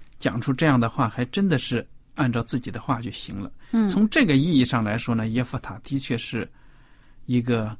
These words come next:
Speaker 1: 可以说是一个英雄式的人物了。
Speaker 2: 嗯，那么在这里面呢，就他女儿的确是这个两个月满了以后呢，他就向耶和华上帝还愿了。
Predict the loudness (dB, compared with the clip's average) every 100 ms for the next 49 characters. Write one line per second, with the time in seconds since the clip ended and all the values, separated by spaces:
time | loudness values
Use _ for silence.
0 | -8 -4 -2 -2 -4 -4 -4 -4 -2 2
1 | 2 0 -6 -8 -10 -12 -10 -10 -10 -14
2 | -18 -2 2 2 0 -8 -14 -14 -2 8
3 | 12 12 10 6 8 8 6 4 4 4
4 | 4 6 6 4 0 4 6 6 6 2
5 | 0 -2 -4 0 2 2 2 0 0 0
6 | -4 -8 0 4 4 4 2 4 6 6
7 | 6 4 2 0 0 0 0 2 2 0
8 | -4 -6 -2 0 0 2 0 0 -2 -2
9 | -4 -2 -2 -2 -2 -2 -2 -2 0 -2
10 | -6